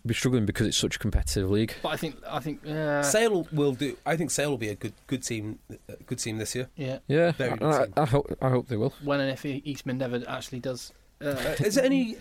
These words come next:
Speaker 3: a-, any Eastman news? Maybe we should
Speaker 2: No.
Speaker 3: start up, like,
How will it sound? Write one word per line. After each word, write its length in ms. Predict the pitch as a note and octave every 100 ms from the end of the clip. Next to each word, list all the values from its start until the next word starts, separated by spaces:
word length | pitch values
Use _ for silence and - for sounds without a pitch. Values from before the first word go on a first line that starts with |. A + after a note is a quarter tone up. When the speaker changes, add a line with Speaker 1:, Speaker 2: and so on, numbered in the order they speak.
| -
Speaker 3:
a-, 160 | G#3+ G#3+
any 240 | G3+ A3+ A3+
Eastman 420 | - A#3 - A3
news? 220 | A3+ B3+
Maybe 200 | A3 G3
we 60 | G3
should 120 | D#3+
Speaker 2:
No. 60 | G3+
Speaker 3:
start 240 | A#3 A3
up, 100 | E3
like, 320 | E3+ D#3 -